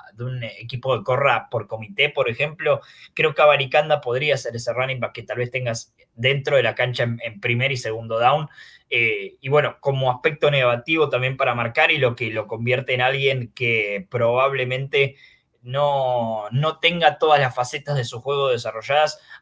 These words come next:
Hay poco de Abanikanda en cuanto a lo que refiere a, a inferir justamente lo que es el juego aéreo, tanto en lo que es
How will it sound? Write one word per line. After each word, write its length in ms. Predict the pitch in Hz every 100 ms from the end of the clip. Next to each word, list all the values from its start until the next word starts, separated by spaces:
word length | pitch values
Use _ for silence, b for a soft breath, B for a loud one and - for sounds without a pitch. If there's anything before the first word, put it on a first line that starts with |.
| -
Hay 300 | 165 175 -
poco 560 | - 185 - 196 190 -
de 120 | 123
Abanikanda 800 | 113 123 123 120 143 156 165 175 _ _ _
en 240 | - 117 117
cuanto 1040 | 127 123 120 127 120 110 107 107 104 101 b b -
a 120 | 123
lo 220 | 123 120
que 260 | 123 120 110
refiere 640 | 120 117 139 147 151 143
a, 460 | 120 110 98 92 -
a 140 | 123
inferir 320 | 139 151 196
justamente 480 | 185 147 135 147 147
lo 160 | 131 117
que 60 |
es 100 | 127
el 80 | 139
juego 320 | 120 127 117
aéreo, 480 | 123 160 160 151 131
tanto 1120 | 120 139 143 143 135 147 131 123 117 107 104 b b b
en 160 | 117 120
lo 120 | 120
que 140 | 131
es 180 | 135 -